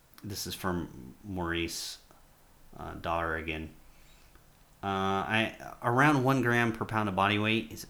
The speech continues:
is really good if you have athletic goals. If you don't have athletic goals, then some around, somewhere around point six grams per pound of body weight, uh, is gonna be pretty ideal. Uh, fat to protein ratios, like, I don't wanna comment on that because it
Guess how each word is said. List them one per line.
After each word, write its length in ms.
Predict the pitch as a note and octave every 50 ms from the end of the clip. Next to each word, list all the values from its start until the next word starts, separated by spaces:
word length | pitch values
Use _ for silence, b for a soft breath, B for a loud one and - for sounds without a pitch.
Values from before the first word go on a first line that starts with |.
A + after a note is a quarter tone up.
| -
is 180 | - G#2 F#2+ G2+
really 480 | G2+ G2 G#2 A2 A2+ A#2+ A#2+ A#2 A2+
good 160 | G2+ G#2 G2+ G2+
if 140 | F#2+ -
you 80 | G2 F2+
have 200 | F2+ F2 F2 E2+
athletic 500 | E2+ E2 E2 - - F2 E2+ E2 - -
goals. 360 | D2+ D#2 - C#2+ D2+ - - -
If 140 | - -
you 80 | - G2
don't 200 | A#2 B2+ G#2+ -
have 240 | - A#2 A2 G#2 G2+
athletic 480 | F#2 F#2 - - G2+ F#2+ F#2 F2 -
goals, 420 | - F2+ F2+ F2 F2 F2 E2+ - - B B B B B B B B B
then 100 | - G2+
some 220 | F#2 - G#2+ G2+ G2
around, 400 | F#2 F#2+ G2 F#2+ F#2 F#2 F#2 - -
somewhere 400 | - - - B2+ A#2+ A2+ G#2+ G2+
around 220 | G2 F#2 F2 E2+ -
point 260 | - A2 G2 D#2 -
six 420 | - - - - C3+ - - -
grams 440 | - - A#2+ B2 A#2+ A#2+ A#2+ A#2 -
per 160 | - - G#2+
pound 240 | G2+ A#2+ A2+ A#2 A2+
of 40 | G#2+
body 240 | G#2+ G#2 A2 A2 G#2
weight, 480 | G#2 G#2 G#2 G#2+ G#2 - - - - - - - - -
uh, 280 | F#2 F#2 F#2 F2+ F2 - -
is 160 | F#2 - -
gonna 180 | - G2 G2+
be 120 | G2 F#2+ F2+
pretty 400 | - - - G2 F#2+ F#2 F2+ F2
ideal. 580 | F2 E2+ D#2+ D#2+ D#2+ D#2 D#2 D#2+ D#2 - - - B B B B B B B B B B B B B B - - -
Uh, 320 | - F2 E2+ F2 E2+ E2
fat 380 | - - - A#2+ B2 C#3+ C#3+ C#3+
to 80 | D3
protein 440 | - - - B2 B2+ - - D3 D3
ratios, 840 | D3 D3+ D3+ C#3+ D3 D#3 D#3+ E3 E3 E3 E3 D3 - - - - - - - - - - -
like, 160 | G2+ - - - -
I 100 | A2 A2
don't 140 | A#2+ C3
wanna 140 | C#3+ C3+ B2
comment 440 | - - - A2+ A2 A2 A2+ A2 A2+
on 120 | A#2 G#2+
that 180 | A2 A2 G#2+ -
because 260 | G2 - - G2 F#2
it 200 | - - F#2 F2+